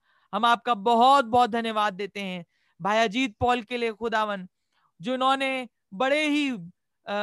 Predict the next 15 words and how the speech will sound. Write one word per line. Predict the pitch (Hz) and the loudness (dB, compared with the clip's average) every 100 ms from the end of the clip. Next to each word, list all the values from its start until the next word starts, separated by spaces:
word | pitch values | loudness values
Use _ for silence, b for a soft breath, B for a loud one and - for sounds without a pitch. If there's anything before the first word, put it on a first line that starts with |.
| 208 202 202 | -2 -4 -6
सरल | - - 285 320 302 | -12 -2 2 4 2
भाषा | 233 220 226 226 | 0 -2 -2 -6
में | 214 208 | -6 -6
और | 208 220 | -6 -8
सरल | - 254 269 | -6 -4 -4
तरीके | 240 233 233 208 220 | -4 -8 -8 -10 -12
से | 214 | -12
खुदावन | 202 220 202 202 185 - _ _ | -10 -6 -4 -4 -8 -16 _ _
इतनी | - 196 240 240 | -10 -10 -10 -10
गहरी | 170 208 254 294 | -6 -2 -2 0
बातों | 233 233 240 247 | 0 0 -2 -8
को | 240 233 | -4 -4
हमारे | 208 202 202 202 | -2 -4 -4 -8
सामने | - 202 208 208 196 | -4 -2 -2 -2 -6
रखा। | 170 - 165 | -6 -10 -12